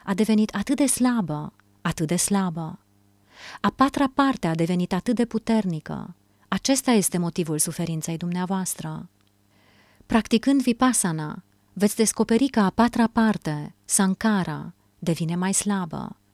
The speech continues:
mai slabă, mai slabă. Chiar dacă reacționați, este asemenea unei linii trase pe apă. Nu va fi prea adâncă. Iar prima parte, care observă,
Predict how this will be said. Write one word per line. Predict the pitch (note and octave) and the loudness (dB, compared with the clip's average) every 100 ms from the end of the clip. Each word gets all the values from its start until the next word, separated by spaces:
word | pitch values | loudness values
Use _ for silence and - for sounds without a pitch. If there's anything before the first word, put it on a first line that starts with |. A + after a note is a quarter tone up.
| - | -2
mai | G#3+ G#3+ | 2 2
slabă, | - F#3 E3 D3+ D3+ - _ _ | 2 -4 -4 -6 -10 -12 _ _
mai | D#3 D3 | -8 -6
slabă. | - G3 F#3+ E3 D3 - _ _ _ _ _ _ _ _ _ - - - | -6 -4 -4 -4 -8 -12 _ _ _ _ _ _ _ _ _ -20 -20 -12
Chiar | - C4 | 2 2
dacă | C4+ C4+ C4 | 4 2 2
reacționați, | B3 A#3 - A3 A3 F#3 C#3 - _ _ | 2 0 0 2 2 0 -4 -12 _ _
este | F#3+ F3+ G3+ | -2 0 0
asemenea | F#3 B3 B3 A3+ G#3 | 0 2 4 4 4
unei | G3+ G3+ | 4 4
linii | G#3+ A#3 E3+ D3+ | 4 4 2 -2
trase | - D#3 - | -2 0 0
pe | F3 F#3+ | -2 -2
apă. | F#3+ F3+ - D3+ - _ _ _ - | -2 -4 -6 -10 -10 _ _ _ 0
Nu | B3+ | 4
va | G#3+ F3+ | 4 2
fi | F3 | 0
prea | - D#3 | -4 -2
adâncă. | E3+ F#3+ G3 E3 D#3 D3+ F3 _ _ _ _ _ - - | -2 0 -2 -4 -8 -10 -12 _ _ _ _ _ -16 -2
Iar | G3 - | -2 0
prima | B3 C4+ C4 | 2 2 2
parte, | - A#3+ G#3 - D3 D3+ | 2 2 2 -2 -8 -6
care | F3 E3 | -4 -2
observă, | F3+ - G3+ F3+ D3+ D3+ E3+ | 0 0 2 0 -2 -6 -10